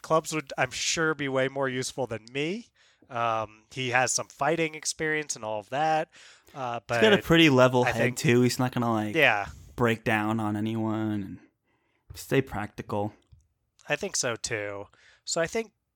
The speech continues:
Speaker 1: the extra company to have two people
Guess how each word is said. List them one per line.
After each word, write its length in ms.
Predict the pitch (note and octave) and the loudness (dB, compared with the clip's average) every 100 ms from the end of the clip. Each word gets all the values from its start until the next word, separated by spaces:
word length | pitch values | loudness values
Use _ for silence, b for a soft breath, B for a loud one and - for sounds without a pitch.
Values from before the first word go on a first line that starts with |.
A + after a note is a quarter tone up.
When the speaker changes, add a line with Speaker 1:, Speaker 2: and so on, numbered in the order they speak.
| _ _ _ _ _ _ _ _ _ D3 | _ _ _ _ _ _ _ _ _ _
Speaker 1:
the 160 | D3+ | -2
extra 400 | E3 D#3 - D3 | 2 2 0 -4
company 720 | - - E3 D#3+ D3+ D3 C#3+ | -4 -2 -2 -2 -4 -4 -4
to 80 | C3+ | -2
have 260 | A#2 A2 - | -2 -2 -4
two 160 | C3 B2 | -8 -8
people 920 | B2 A#2+ - A#2+ A2+ A2 A2 G#2+ G#2 | -8 -8 -8 -8 -6 -6 -6 -8 -14